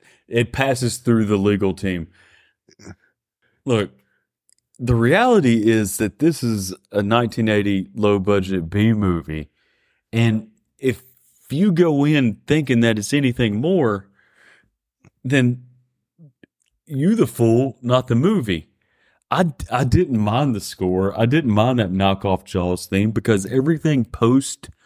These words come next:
Jaws is a knockoff of Jaws. Like, uh,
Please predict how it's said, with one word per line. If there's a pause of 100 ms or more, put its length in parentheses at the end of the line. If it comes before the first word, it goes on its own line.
(320)
Jaws (1040)
is
a
knockoff
of
Jaws.
Like, (880)
uh,